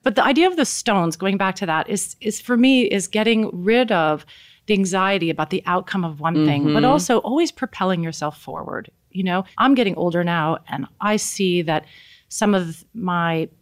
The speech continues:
Speaker 1: uh, pursuits haven't panned out, but some have.
Speaker 2: Right.
Speaker 1: And then if you keep things under each stone, if you have these, this kind of activity going, you have the chance to not stress on the frayed relationships or things that haven't manifest, but to make new connections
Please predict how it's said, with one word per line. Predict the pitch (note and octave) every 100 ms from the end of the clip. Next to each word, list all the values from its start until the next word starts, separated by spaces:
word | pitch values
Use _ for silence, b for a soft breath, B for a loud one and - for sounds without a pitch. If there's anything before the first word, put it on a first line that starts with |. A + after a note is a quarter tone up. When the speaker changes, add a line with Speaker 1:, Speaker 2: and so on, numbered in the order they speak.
| -
Speaker 1:
uh, | D#3+ D3+
pursuits | F#3+ E3+ G#3 F#3+
haven't | - E3 E3 -
panned | F3+ F3 E3
out, | D3+ E3+ - b b b _ -
but | -
some | - G3
have. | - C4+ F3 G#2 - -
Speaker 2:
Right. | - G#3+
Speaker 1:
And |
then | G#3+ G#3 -
if | G3+
you | A3
keep | - - B3 -
things | A#3 G#3+ G3
under | F#3+ F#3
each | F#3 -
stone, | - B3 A3 E3+
if | E3
you | F#3+
have | G#3 F#3+
these, | E3 F#3+ F3 -
this | - -
kind | - A#3+ A3
of |
activity | E3 E3 - C4 E3 D#3
going, | E3 D3+ D3+ - B B B
you | A#3+
have | A#3 D4
the | D4
chance | - G3 E3+ E3+
to | -
not | A3+ B3 C4+
stress | - - E3 D#3+
on | F3+
the | F3
frayed | - - A3 A#3
relationships | F3 D#3+ D#3 - - C3+ -
or | F3+
things | - F#3+
that | F3 D#3
haven't | - F3 F3 - b b b b _ - -
manifest, | G3 G#3+ B3 - C#3+ C3+ -
but | -
to | -
make | G#3+ G#3+ F#3+
new | F3 F3
connections | - D#3+ D3 - A#2 - -